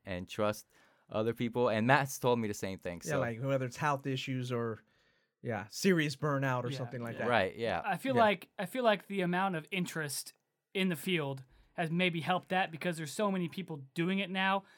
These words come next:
Speaker 3: that their skills are just as good as yours, editing or filming or whatnot. There's so many people. You have a lot of people to pick from now.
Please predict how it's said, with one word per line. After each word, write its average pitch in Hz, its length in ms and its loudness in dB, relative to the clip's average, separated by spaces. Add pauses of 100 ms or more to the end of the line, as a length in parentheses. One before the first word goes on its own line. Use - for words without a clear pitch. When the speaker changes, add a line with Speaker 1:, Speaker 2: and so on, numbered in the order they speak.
(300)
Speaker 3:
that 165 320 4 (360)
their 185 360 0 (160)
skills 220 420 2
are 180 80 0
just 180 340 0
as 160 140 -4
good 143 400 2 (480)
as 175 260 2
yours, 160 600 0 (160)
editing 175 500 2
or 156 80 -4
filming 175 320 2
or 160 60 -2
whatnot. 160 420 2
There's 165 140 -6
so 254 80 -2
many 202 80 2
people. 214 180 0
You 196 120 2
have 208 80 2
a - 20 -4
lot 202 140 0
of - 40 -10
people 190 140 -6
to 170 60 -4
pick 240 160 -6
from 131 160 -6
now. - 200 -16